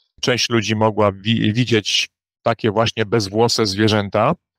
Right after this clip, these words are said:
dokonując szybkiej interpretacji i mówiąc, że oto rozwiązano zagadkę Chupacabry. Natomiast, e, z drugiej strony to, co, to, co przed chwilą mówiłem o Chupacabrze, o, o, o tym, jak atakuje swoje ofiary, w jaki sposób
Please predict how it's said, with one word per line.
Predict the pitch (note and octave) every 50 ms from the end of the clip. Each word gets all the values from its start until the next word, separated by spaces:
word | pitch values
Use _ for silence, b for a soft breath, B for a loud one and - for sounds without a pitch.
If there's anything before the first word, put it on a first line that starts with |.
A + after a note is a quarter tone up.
| _ _ _ _
dokonując | - G2+ A2+ A2+ - - A#2 A2 A2 A2 G#2+ G#2 G#2+ G#2 -
szybkiej | - - - - B2+ - - - A2+ G#2
interpretacji | A#2 G#2 - A#2 G#2 - - G#2 G2+ F#2+ G#2+ G#2+ - - - A#2 G#2
i | G#2
mówiąc, | G#2+ A2 G2 A2 G#2+ G#2
że | F#2 G2+ A2+
oto | A#2+ A#2+ - - A#2
rozwiązano | A2 A2+ G2+ G2+ G#2 A2 A#2 A2 B2 A#2 A2 G#2+ A2
zagadkę | G2 G#2+ G2+ G2 G#2+ A2 - - - G#2 -
Chupacabry. | - - - G#2+ G#2 - A#2 G#2+ G#2 A2 - A2+ C3+ E3 F3 - _ _ _ _ -
Natomiast, | - A#2 A#2+ A2+ - C3 A#2+ A#2+ B2 A#2+ - - - - _ -
e, | A#2+ A2+ A2+ A2 A2 A2 A2 A2 A2 A2 G#2+ G#2+
z | G#2 G2 G2+ - -
drugiej | A#2 A#2 B2+ A#2 B2 B2
strony | A#2 - - B2+ B2 B2 A#2+ A#2+ B2 B2+ B2+ C3+ C#3+ D3 F3+ - - _ _
to, | - A#2+ A2+
co, | - - A#2+ A2+ A2+ A2
to, | G#2 - A2
co | - - A#2+
przed | - - G#2+
chwilą | - - A#2 A2+ A2
mówiłem | A2 A2 G#2 C#3 D3+ C#3+ C3 A#2 A2+
o | G#2+ -
Chupacabrze, | - A2 - A2 G2+ - - G#2+ G#2 F#2+ F2+ F2+ G2+ G#2+ A2
o, | G#2+ G2+ - - -
o, | A2 G2 G2 G2 G2 G#2
o | G#2 F#2+
tym, | - A2+ G2 G2
jak | G#2 G#2 G2+ - - -
atakuje | A2 - A2+ G2+ - C3+ C3+ B2 A2 G#2
swoje | - - - G#2 G2+ F#2+
ofiary, | - G#2+ - - G#2+ G2 G2 G2+ G2+
w | F#2+
jaki | G2+ F#2 - G#2+
sposób | - - - G#2 - - G#2+